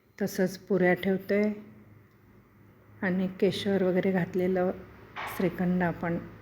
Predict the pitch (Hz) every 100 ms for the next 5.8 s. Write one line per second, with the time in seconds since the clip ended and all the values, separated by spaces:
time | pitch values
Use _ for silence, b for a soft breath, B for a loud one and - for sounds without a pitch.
0 | - - 165 160 160 165 - 185 - 170
1 | 175 175 180 180 185 - 175 170 160 -
2 | 156 160 208 254 - - - - - -
3 | - - - - - 185 - 185 170 165
4 | 165 170 180 180 190 185 - 170 175 175
5 | 170 180 185 196 190 214 -